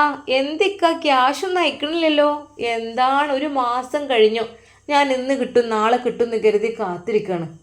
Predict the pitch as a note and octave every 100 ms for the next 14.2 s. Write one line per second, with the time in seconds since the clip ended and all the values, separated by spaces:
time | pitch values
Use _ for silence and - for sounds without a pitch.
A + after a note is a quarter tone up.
0 | _ _ _ - E3+ D#3 E3+ F3+ F3+ D#3
1 | D3+ - - _ _ _ _ _ _ _
2 | _ _ C#4+ E4+ F4+ - F4+ - A3+ A#3
3 | A3+ B3 B3+ A3+ G#3 G3 F#3+ F#3+ - _
4 | _ _ _ _ - D#4+ F4 F4+ G4 F4
5 | B3+ C4 D#4 A3+ B3 A3 F3+ - - _
6 | _ F#3+ E3+ - E3+ E3 - - _ _
7 | _ - G#3 - F3+ D#3 D#3 F3 G#3 G#3+
8 | G#3 G#3+ G#3+ G#3 - _ _ F3 F3 F3
9 | F3 F#3 G3 G#3 G#3+ A3 A#3 A3 G3+ G3+
10 | G3 G3 - F#3 E3 - F#3+ G3 F#3+ -
11 | _ G3 F3+ F3 F#3 G3 F#3+ F#3 F#3+ F#3
12 | G#3+ F#3+ - E3 F#3+ G3 - _ _ _
13 | F#3+ F3+ F3 F#3+ G#3 G#3 F3 F#3 G#3+ F#3+
14 | F#3+ E3